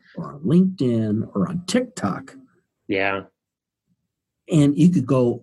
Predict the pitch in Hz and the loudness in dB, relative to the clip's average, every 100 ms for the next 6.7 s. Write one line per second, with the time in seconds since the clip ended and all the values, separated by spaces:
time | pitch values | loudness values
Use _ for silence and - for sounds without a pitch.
0 | - 127 - - 175 190 190 165 143 147 | -12 -10 -10 -4 0 4 4 2 0 -2
1 | 139 90 - - - 202 202 - 294 - | -2 -4 -8 -12 -2 -2 -2 -2 -4 0
2 | 151 143 135 143 127 139 127 117 156 - | 0 2 2 2 0 0 -2 -2 -4 -4
3 | 139 123 113 117 196 - 92 110 110 143 | -4 0 0 0 -2 -4 -4 -2 -2 -2
4 | 143 131 170 190 90 80 - _ _ _ | -2 -2 -2 -2 -2 -6 -10 _ _ _
5 | _ _ _ _ - 143 131 139 277 269 | _ _ _ _ -4 -4 -2 0 0 0
6 | - 160 240 104 101 139 | -2 -2 0 0 -2 -4